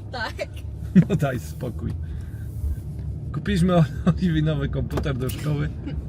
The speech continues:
Speaker 2: Leżał już trochę i nawet go nie używała. No. Nie, ja go jeszcze wczoraj go jeszcze kończyłem tam wszystko ustawiać, ale,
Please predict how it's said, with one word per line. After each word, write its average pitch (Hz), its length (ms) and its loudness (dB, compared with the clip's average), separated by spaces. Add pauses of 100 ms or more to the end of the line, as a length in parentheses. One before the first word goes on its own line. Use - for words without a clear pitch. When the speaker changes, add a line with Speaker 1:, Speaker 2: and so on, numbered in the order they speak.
(220)
Speaker 2:
Leżał 147 440 4
już 170 140 6
trochę 143 340 0
i 135 40 0
nawet 131 240 0
go 120 60 0
nie 120 140 0
używała. 110 500 0 (320)
No. 104 240 0 (540)
Nie, 156 120 4
ja 147 220 4
go 127 120 -4
jeszcze 123 260 -4
wczoraj 127 560 -2
go 110 100 -2
jeszcze 110 280 -4 (1400)
kończyłem 117 480 2
tam 101 200 0
wszystko - 380 -4
ustawiać, 107 640 0
ale, 101 220 0